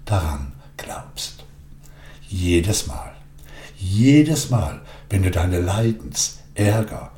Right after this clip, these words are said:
oder Verlustgeschichte erzählst, vergegenwärtigst du dir deinen Verlust, dein Leid, deinen Ärger und so weiter. Vergegenwärtigen.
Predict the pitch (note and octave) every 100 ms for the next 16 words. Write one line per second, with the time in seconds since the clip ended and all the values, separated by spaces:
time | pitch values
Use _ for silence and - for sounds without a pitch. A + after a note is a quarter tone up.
0 | - - F#2+ F#2 - G#2 A2+ D3 - -
1 | - C#3 - B2 - - - A2 - F#2
2 | D2 C#2+ - - - - - - - F#2+
3 | - G2 G2+ G#2 A#2+ A#2+ B2 B2 D3+ D#3
4 | - A2+ G#2 G2 F#2 G#2+ - D#2 C#2+ -
5 | F#2 A2 C3 - - - - - D#2 D2+
6 | D#2+ F#2 F#2 F2+ - - - - - -
7 | - D#2+ D2 D#2+ - - D2+ - - -
8 | - - - - - - - - A2+ B2
9 | B2+ - - - - - G2+ G#2 G2+ G#2+
10 | G2+ G#2 - - E2+ F2+ F#2 - - -